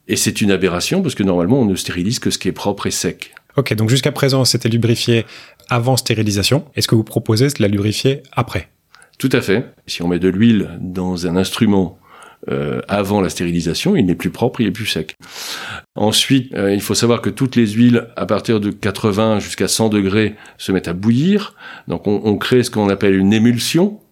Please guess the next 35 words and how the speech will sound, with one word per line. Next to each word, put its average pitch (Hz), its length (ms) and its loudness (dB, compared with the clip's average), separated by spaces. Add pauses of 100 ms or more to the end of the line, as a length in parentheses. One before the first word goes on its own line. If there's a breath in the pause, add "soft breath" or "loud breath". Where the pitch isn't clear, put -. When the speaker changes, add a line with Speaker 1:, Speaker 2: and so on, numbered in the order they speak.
(340)
Speaker 1:
Euh, 50 80 -10 (920)
et 90 220 0
cette - 260 -2
émulsion, 95 520 2 (280 loud breath)
euh, 90 240 2
ensuite 104 380 -2
au 95 60 -2
séchage, 110 480 0
va, 78 200 -4
va, 85 240 0 (300 loud breath)
va 82 80 -2
se - 160 -2
durcir 123 580 0 (240 loud breath)
et 92 140 0
va, 82 400 -2
va 87 200 -2
bloquer 131 460 2
les 120 80 0
pièces 98 260 -2
à 98 60 -2
main 98 160 0
de 87 60 -4
chirurgie. 87 480 -6 (260 loud breath)
Donc 95 180 -2
elles 95 120 2
vont 92 120 2
être 87 200 -4
bruyantes, 110 640 0 (260 loud breath)
elles 92 100 -2
vont 87 240 0
chauffer, 135 640 2 (480 loud breath)
euh, 82 880 -2
elles 90 100 -2
vont 95 200 2
être, 95 380 0